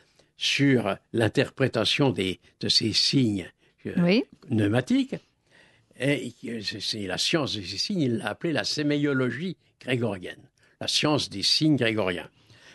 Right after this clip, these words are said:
Speaker 1: Bon, vous avez toute une littérature là-dessus, de très, d'excellents ouvrages, notamment un ouvrage qui a été publié, je crois, l'année dernière ou il y a deux ans, par un auteur français qui s'appelle Madame Guébet-Guermont.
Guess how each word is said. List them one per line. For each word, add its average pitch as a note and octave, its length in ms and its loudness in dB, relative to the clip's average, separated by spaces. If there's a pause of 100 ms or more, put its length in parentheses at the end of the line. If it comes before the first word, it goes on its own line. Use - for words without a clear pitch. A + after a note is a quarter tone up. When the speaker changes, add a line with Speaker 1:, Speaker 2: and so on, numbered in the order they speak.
(120)
Speaker 1:
Bon, G#2 80 -10
vous G#2+ 100 0
avez A#2+ 140 6
toute - 240 -4
une G#2+ 100 2
littérature G2+ 540 0
là-dessus, G#3+ 580 0
de G2+ 100 -4
très, B2+ 260 -4
d'excellents C3 640 2
ouvrages, C#3+ 480 -2 (560)
notamment B2 640 2
un G#2 160 -2
ouvrage G#2+ 480 -2
qui - 60 -10
a G2+ 40 -2
été F#2 180 -10
publié, G2+ 500 -6
je - 60 -8
crois, G2 160 -4
l'année G2 180 -4
dernière F#2+ 380 -2
ou F#2 60 -10
il F2+ 40 -12
y F2+ 40 -12
a E2+ 60 -12
deux F2 260 -6
ans, G3+ 200 0 (540)
par A2+ 160 0
un A2+ 100 0
auteur G#2 340 -4
français C3 480 -2
qui - 140 -12
s'appelle - 340 -2
Madame B2 280 0
Guébet-Guermont. A2+ 760 -2